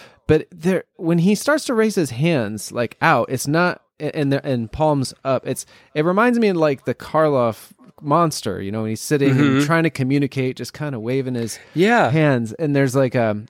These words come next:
Speaker 1: a plaintiveness to it, almo-, almost like he
Speaker 2: Absolutely.
Speaker 1: doesn't want them to go into the ocean. And then, then he just kinda, uh, gives up
Speaker 2: Yeah,
Speaker 1: and, and
Speaker 2: yeah.
Speaker 1: lowers his hands. I don't know. It's sort of interesting 'cause
Speaker 2: Yeah,
Speaker 1: he's, like,
Speaker 2: yeah, he,
Speaker 1: menacing
Speaker 2: he
Speaker 1: them, but there's also a compassion there, sort of, from this, like,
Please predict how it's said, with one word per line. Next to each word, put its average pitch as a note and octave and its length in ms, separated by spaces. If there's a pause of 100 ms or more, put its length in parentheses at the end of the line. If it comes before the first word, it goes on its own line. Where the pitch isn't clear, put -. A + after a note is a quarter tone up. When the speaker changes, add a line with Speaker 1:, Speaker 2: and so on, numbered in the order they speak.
Speaker 1:
a C3 80
plaintiveness A2 1040
to G#2 180
it, E2+ 140
almo-, A2+ 300
almost A#3+ 360
like G3+ 180
he D3+ 100
Speaker 2:
Absolutely. C3 180
Speaker 1:
doesn't E3+ 360
want D#3 320
them A#2 220
to A#2+ 100
go A2 220
into G#2+ 200
the F#2+ 120
ocean. F#2+ 500
And A#2+ 320
then, A2 140
then A2 140
he A2 80
just G#2 200
kinda, G2+ 400 (800)
uh, - 560
gives A#2 200
up A#2+ 80
Speaker 2:
Yeah, C3 140
Speaker 1:
and, A#2+ 200
and A#2+ 80
Speaker 2:
yeah. F#3 160
Speaker 1:
lowers G#2+ 380
his G2 140
hands. G2 400
I - 80
don't A3 100
know. F3+ 80
It's A#2 100
sort D#3+ 200
of C3 60
interesting G#2 420
'cause C#3 160
Speaker 2:
Yeah, F3+ 60
Speaker 1:
he's, E3 100
like, F3+ 100
Speaker 2:
yeah, - 60
he, F3 40
Speaker 1:
menacing F#3+ 420
Speaker 2:
he A#2 40
Speaker 1:
them, A2+ 200
but A2 220
there's B2 180
also D3+ 280
a A#2 60
compassion F#3 760
there, G3+ 260
sort A3+ 560
of, B3 180
from D3+ 360
this, B2 320
like, G3+ 320